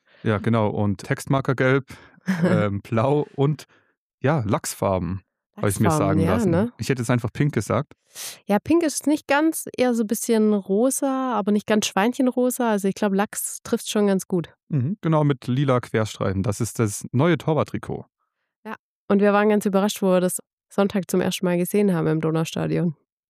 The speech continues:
Speaker 1: Definitiv. Und du hast dich schon über die lila Stutzen mokiert.
Speaker 2: Ja,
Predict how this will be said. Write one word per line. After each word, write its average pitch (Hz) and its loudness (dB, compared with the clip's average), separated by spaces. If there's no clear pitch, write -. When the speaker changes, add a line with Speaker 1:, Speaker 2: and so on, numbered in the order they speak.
Speaker 1:
Definitiv. 117 0
Und 117 -2
du 135 4
hast 147 -2
dich 139 0
schon 135 2
über 127 0
die 120 0
lila 123 0
Stutzen 98 -4
mokiert. 101 -2
Speaker 2:
Ja, 214 0